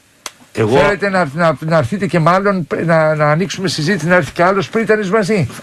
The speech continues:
Speaker 1: Θεωρώ ότι πρέπει να καλέσετε όλους τους συναδέλφους μου, να σας πούν και αυτοί τις απόψεις τους και πρέπει να αναδείξετε τα χαρακτηριστικά που έχει κάθε πανεπιστήμιο. Επιτρέψτε μου να πω κάτι, επειδή μίλησα
Speaker 2: Ναι.
Speaker 1: για τους πολιτικούς μηχανικούς και διαμαρτύρονται συνάδελφοί μου.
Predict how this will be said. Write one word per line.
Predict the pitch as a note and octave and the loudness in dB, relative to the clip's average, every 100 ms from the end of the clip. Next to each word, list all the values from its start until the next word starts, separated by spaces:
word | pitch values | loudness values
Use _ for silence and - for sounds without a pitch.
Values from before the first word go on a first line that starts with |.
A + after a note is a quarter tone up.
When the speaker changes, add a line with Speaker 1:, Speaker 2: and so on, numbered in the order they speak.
| - | -6
Speaker 1:
Θεωρώ | - A#2+ B2 | 0 2 4
ότι | C#3 - | 2 0
πρέπει | C3 C3+ | -2 0
να | C3+ | 0
καλέσετε | B2+ A2+ B2+ A#2+ A#2+ B2+ A#2+ - | 2 2 2 0 0 0 0 -2
όλους | A#2+ C#3 C#3+ | 0 2 0
τους | - A2+ | -4 -4
συναδέλφους | G#2+ F2+ G2 F#2+ A#2+ | -2 0 0 -2 -2
μου, | A#2 C#3+ D#3+ - | 0 0 0 -2
να | A2 | -4
σας | G#2 G#2 | 0 0
πούν | - C3 | 0 0
και | B2 | 0
αυτοί | - - | 0 -2
τις | A#2 - | -2 0
απόψεις | F#2+ G#2 G#2+ - | 0 0 -2 -2
τους | - C3+ - - - - - - - | -2 -4 -6 -20 -20 -20 -20 -20 -4
και | C3 | -2
πρέπει | A#2 E3 | 0 0
να | F3 | 2
αναδείξετε | D#3 C3 D3 - D#3+ C#3+ | 2 2 0 0 -2 0
τα | C#3 | 0
χαρακτηριστικά | A#2 A#2+ A#2+ G#2+ - A#2+ D3+ | 2 0 0 -4 -4 0 0
που | - | 2
έχει | D3+ - | -2 0
κάθε | D3 C#3 | -2 0
πανεπιστήμιο. | C#3+ C3+ A#2 - B2+ F2+ D#2 - - - - | 0 0 -2 -2 0 0 -4 -16 -20 -14 -4
Επιτρέψτε | A2+ - - - | -2 2 2 2
μου | C#3 | 2
να | A2 | 2
πω | G2 | 0
κάτι, | F2 B2+ A2+ | 0 0 0
επειδή | A2 A#2+ | 2 4
μίλησα | C3 B2 | 2 2
Speaker 2:
Ναι. | |
Speaker 1:
για | A#2 | 2
τους | A2+ | 0
πολιτικούς | - A2 G#2+ A#2+ | 0 0 0 0
μηχανικούς | A#2 G2+ G2+ A#2+ | 0 0 0 0
και | B2+ | 2
διαμαρτύρονται | A2 G#2 G2 C3+ A#2 | 2 2 2 2 2
συνάδελφοί | G2 G#2+ F#2 E2+ G2+ | 0 0 0 0 0
μου. | A#2 | 0